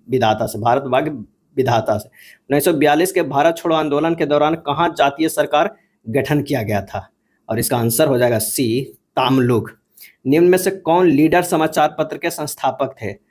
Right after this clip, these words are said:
और इसका आंसर हो जाएगा सी, मदन मोहन मालवीय। यदि किसी अवर न्यायपालिका ने किसी विषय पर अपना निर्णय दे दिया हो, तो उच्चतर न्यायपालिका किस रीट को जारी कर निर्णय को रद्द कर सकती है और मामले को अपने पास मंगा सकती है? और इसका आंसर हो जाएगा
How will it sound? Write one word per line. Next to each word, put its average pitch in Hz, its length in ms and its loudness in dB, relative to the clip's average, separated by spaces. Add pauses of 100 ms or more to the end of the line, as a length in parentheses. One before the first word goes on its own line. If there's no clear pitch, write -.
(240)
और 110 120 -4
इसका 120 180 -2
आंसर 120 300 0
हो 135 120 0
जाएगा 113 220 0
सी, 123 420 -2
मदन 131 340 2
मोहन 123 440 -2
मालवीय। 113 640 -2 (440)
यदि 143 220 2
किसी 180 420 2
अवर 170 300 0
न्यायपालिका 160 720 2
ने 160 140 2
किसी 151 260 -4
विषय 143 300 0
पर 156 140 0
अपना 151 220 0
निर्णय 139 400 2
दे 131 200 2
दिया 147 220 0
हो, 135 260 -2 (320)
तो 123 60 0
उच्चतर 156 320 0
न्यायपालिका 143 540 2
किस 170 280 -2
रीट 147 180 2
को 143 140 0
जारी 127 300 2
कर 139 220 -2
निर्णय 123 340 -2
को 131 140 -4
रद्द 127 200 -2
कर 156 120 2
सकती 156 320 -4
है 175 120 2
और 120 160 -2
मामले 120 280 -2
को 131 140 -2
अपने 127 180 -8
पास 156 340 2 (340)
मंगा 117 320 2
सकती 101 380 -8
है? 92 200 -12 (140)
और 110 100 -8
इसका 110 180 -6
आंसर 117 300 -2
हो 139 160 0
जाएगा 117 360 0